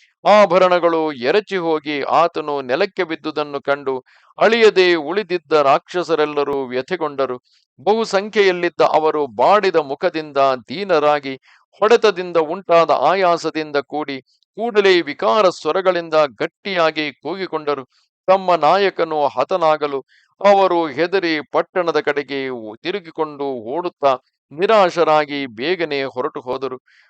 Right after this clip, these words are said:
ಬಹು ಬಲಾಢ್ಯನೂ ಅಜೇಯನೂ ಆದ ಶತ್ರುವು ಹತನಾಗಲು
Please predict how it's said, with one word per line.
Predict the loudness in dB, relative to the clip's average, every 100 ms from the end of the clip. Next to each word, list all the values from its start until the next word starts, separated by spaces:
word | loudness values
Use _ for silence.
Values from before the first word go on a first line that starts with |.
| _ _
ಬಹು | 0 2 0
ಬಲಾಢ್ಯನೂ | 2 4 6 4 0 -2 0 -2 -4
ಅಜೇಯನೂ | -6 2 2 2 -2 -2 0 0 0 -2 2
ಆದ | 4 4 2
ಶತ್ರುವು | 0 -2 -4 -4 -6 -4 -2
ಹತನಾಗಲು | -2 -4 -4 0 2 2 -2